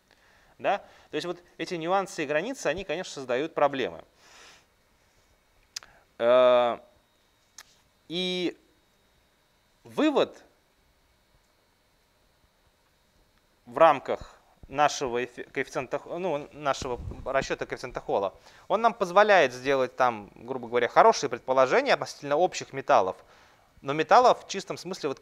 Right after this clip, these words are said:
как проводников. Но в целом, конечно же, при прочих равных это, как и в случае с самой теорией Друды, есть некоторая ошибка.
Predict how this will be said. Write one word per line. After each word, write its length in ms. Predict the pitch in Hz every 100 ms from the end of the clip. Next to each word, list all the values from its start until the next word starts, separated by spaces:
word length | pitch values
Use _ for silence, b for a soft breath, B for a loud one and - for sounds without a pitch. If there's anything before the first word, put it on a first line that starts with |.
| _
как 140 | 143
проводников. 640 | - 131 135 147 - 113 123
Но 80 |
в 60 | 120
целом, 280 | - 285 226
конечно 480 | 143 151 233 - 127
же, 220 | 110 101 B B B B B B -
при 120 | 135
прочих 360 | 180 180 160
равных 340 | 165 233 214 151
это, 520 | 175 196 180 147 - _ _ _ _ _ _ _ _ _ - - _ _ _ _ _ _ -
как 260 | 185 180
и 40 | 160
в 60 |
случае 360 | - 170 - 143
с 40 |
самой 300 | - 151 147
теорией 340 | 135 139 131 135
Друды, 420 | 180 277 190 131
есть 320 | 131 220 -
некоторая 440 | 170 165 151 139 143
ошибка. 440 | - 123 -